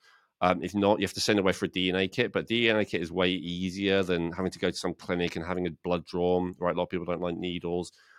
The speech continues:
Um, with this, you just kind of spit in a tube, so it's pretty easy, non-invasive, uh, way of doing it.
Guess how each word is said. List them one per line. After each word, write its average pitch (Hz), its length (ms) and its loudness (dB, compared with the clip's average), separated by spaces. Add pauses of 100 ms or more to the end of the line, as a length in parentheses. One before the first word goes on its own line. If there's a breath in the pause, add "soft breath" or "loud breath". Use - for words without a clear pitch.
(220 soft breath)
Um, 82 400 4
with 92 100 -4
this, 92 180 -2
you 98 60 -10
just - 200 -14
kind 87 120 -4
of - 260 -10 (120)
spit - 260 -2
in 87 80 -2
a 87 60 -2
tube, 87 420 -4
so 92 120 -6
it's 82 100 -10
pretty 85 220 -10
easy, 85 640 -2
non-invasive, 87 760 -2
uh, 87 280 2 (800)
way 101 140 4
of 87 100 -2
doing 87 260 2
it. 90 220 2